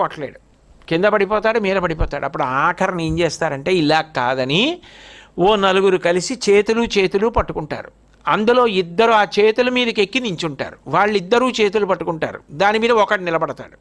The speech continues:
ఇప్పుడు ఆయన ఎంత లాగుతాడు కొండని? ఇంకా ఇప్పుడు ఆ ఎత్తు మీద నిలబడి ఇంకా కొండ ఆయన లాగలేక ఎంత లాగాలో అంతే లాగి ఉంచితే కొండ కొడతాడు. కొండ పగిలితే అందులోంచి వెన్న పడుతుంది, పాలు పడతాయి. అంటే అందులో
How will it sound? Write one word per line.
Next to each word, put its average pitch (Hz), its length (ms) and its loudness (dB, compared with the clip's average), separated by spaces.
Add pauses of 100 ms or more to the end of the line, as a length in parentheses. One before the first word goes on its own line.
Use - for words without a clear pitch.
(680)
ఇప్పుడు 196 260 0
ఆయన 240 140 2
ఎంత 226 200 0
లాగుతాడు 254 420 2
కొండని? 262 380 0 (580)
ఇంకా 254 260 0 (1300)
ఇప్పుడు 233 200 0
ఆ 202 80 6 (140)
ఎత్తు 185 240 -2
మీద 247 240 2
నిలబడి 185 460 2 (100)
ఇంకా 185 180 0
కొండ 226 320 0
ఆయన 226 260 -2
లాగలేక 202 580 2 (120)
ఎంత 185 220 -2
లాగాలో 208 480 2
అంతే 208 340 0
లాగి 196 280 2
ఉంచితే 196 360 -2
కొండ 196 240 0
కొడతాడు. 147 380 -2 (100)
కొండ 214 200 0
పగిలితే 240 400 0
అందులోంచి 214 440 0
వెన్న 180 240 2
పడుతుంది, 151 440 -4 (1200)
పాలు 175 260 4
పడతాయి. 180 360 -4 (1200)
అంటే 156 220 -2
అందులో 180 360 2